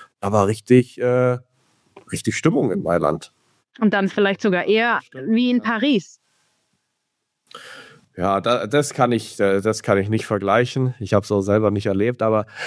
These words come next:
Speaker 1: ich glaub, es, es ist natürlich auch immer die Frage, mit welchen, ähm, Voraussetzungen und welchen, ähm, Wünschen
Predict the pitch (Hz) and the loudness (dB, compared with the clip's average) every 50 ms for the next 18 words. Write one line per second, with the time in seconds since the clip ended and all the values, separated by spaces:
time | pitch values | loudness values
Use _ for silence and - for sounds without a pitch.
0 | - - - - - - 113 - - 147 175 175 - 131 131 - 87 120 160 139 | -10 -10 -10 -14 -10 -12 -8 2 4 4 4 4 2 -4 -6 -6 -2 -2 0 0
1 | 180 190 175 175 156 139 165 165 160 151 156 151 165 160 151 143 - - 175 156 | 0 0 0 -2 0 2 2 2 4 2 2 2 2 0 0 0 0 -2 0 0
2 | 160 165 156 151 147 139 123 117 131 139 147 143 131 - 139 131 131 131 131 131 | 0 0 0 0 0 -2 0 0 2 2 2 2 0 -2 -2 0 2 2 2 2
3 | 117 - - - - - _ _ _ _ _ _ _ _ _ _ _ _ _ - | 0 -2 -12 -20 -20 -20 _ _ _ _ _ _ _ _ _ _ _ _ _ -2
4 | 123 123 123 123 123 123 123 123 117 110 110 110 113 78 104 - - 117 107 110 | 0 2 2 2 2 2 2 2 2 0 0 -2 -2 -4 -6 -2 -2 0 2 4
5 | 117 135 143 139 - 139 123 120 - - 123 123 123 123 123 123 127 127 - 117 | 2 2 0 0 -2 -2 -4 -2 -4 -4 -2 0 2 2 2 2 0 0 0 0
6 | 110 101 107 110 110 110 110 110 110 - - 113 110 110 110 107 - 95 101 98 | 0 -2 -2 0 0 2 2 0 -2 -4 -4 -2 0 2 0 0 2 2 2 2
7 | 98 98 98 95 90 90 90 92 95 92 90 - _ _ _ _ _ _ _ _ | 2 2 0 -2 -2 -4 -2 -2 -2 -2 -4 -6 _ _ _ _ _ _ _ _
8 | _ _ _ _ _ _ _ _ _ _ _ - 107 143 170 175 156 - - 110 | _ _ _ _ _ _ _ _ _ _ _ -2 0 2 2 2 0 -2 -2 -4
9 | 101 95 90 | -4 -4 -4